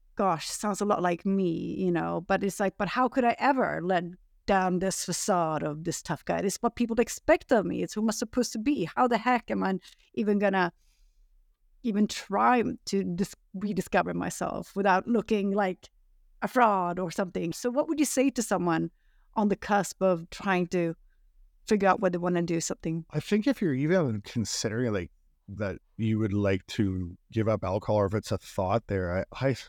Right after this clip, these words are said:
Speaker 2: so highly recommend giving the program a, a, a chance, because it's hard for us, especially for men. I,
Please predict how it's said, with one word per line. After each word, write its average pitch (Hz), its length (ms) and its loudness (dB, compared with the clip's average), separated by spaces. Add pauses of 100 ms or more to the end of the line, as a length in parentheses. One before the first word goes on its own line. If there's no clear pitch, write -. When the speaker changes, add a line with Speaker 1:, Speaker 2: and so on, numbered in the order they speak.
(280)
Speaker 2:
so 135 360 0
highly 107 280 4
recommend 92 640 -2
giving 92 520 2
the 104 100 -6
program 92 420 0
a, 87 140 -2 (100)
a, 73 140 -6 (260)
a 95 40 -6
chance, 95 480 0
because 110 320 -2 (1080)
it's - 180 -6
hard 170 400 2
for 113 180 0
us, 104 120 0
especially - 340 -2
for 170 140 0
men. 95 320 0
I, 113 140 2